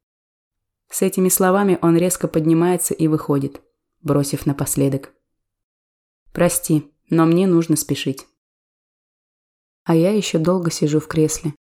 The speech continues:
воображая себя окаменелостью с отпечатками древнейших раковин и стрекоз. И я бы, наверное, проторчала там известняковой глыбой вечность,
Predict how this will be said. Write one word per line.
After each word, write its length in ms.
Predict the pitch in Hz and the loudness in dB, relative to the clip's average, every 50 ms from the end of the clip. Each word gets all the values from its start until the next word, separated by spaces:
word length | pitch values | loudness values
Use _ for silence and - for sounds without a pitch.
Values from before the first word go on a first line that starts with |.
| _ _ _ _ _ _ - | _ _ _ _ _ _ -2
воображая 560 | - 156 151 147 156 151 147 156 151 156 151 | 0 2 2 2 2 2 2 2 2 2 2
себя 280 | 147 - - 147 151 - | 0 0 0 0 0 0
окаменелостью 920 | - 160 - - 156 151 151 156 156 165 170 165 160 - - - 165 151 - _ _ _ _ - | -2 -2 0 2 2 4 4 4 4 4 2 2 0 -2 -4 -2 -4 -4 -4 _ _ _ _ -10
с 120 | - - | -4 -4
отпечатками 680 | 160 143 - 156 147 - 165 156 - - 165 151 151 147 | -4 -2 -2 -2 -2 0 -2 -2 -2 0 2 2 2 2
древнейших 680 | 143 151 151 147 151 151 147 143 - - 156 - - | 2 2 2 2 4 2 2 2 0 -2 -2 -2 0
раковин 400 | 151 147 151 - 160 156 151 147 | 0 0 0 0 0 0 0 0
и 180 | - - 165 143 | -2 -2 -2 -4
стрекоз. 640 | - - - 147 139 - - 139 131 - - - _ _ _ _ _ _ _ _ _ _ _ _ _ _ | -2 -2 -2 -2 -2 -2 -2 -2 -2 -4 -10 -18 _ _ _ _ _ _ _ _ _ _ _ _ _ _
И 100 | - 170 | 0 2
я 160 | 170 175 214 | 4 4 4
бы, 120 | 226 208 180 | 2 2 4
наверное, 640 | 175 170 165 165 165 160 160 156 156 156 151 156 _ _ _ _ _ _ _ - | 4 4 4 4 4 2 2 2 2 2 0 -2 _ _ _ _ _ _ _ -4
проторчала 640 | - 170 - 175 175 180 - - 202 196 196 190 | -2 -2 0 0 0 -2 0 0 2 2 2 2
там 180 | - - 190 185 | 2 2 0 2
известняковой 720 | - 185 170 170 175 170 - 190 175 170 - 180 175 180 175 | 2 0 0 2 2 0 2 0 0 2 2 2 2 2 2
глыбой 360 | 165 175 175 165 175 175 170 | 2 2 2 4 4 4 4
вечность, 600 | 170 165 156 - - 156 147 - - - - | 4 2 2 0 -2 -4 -4 -4 -4 -10 -16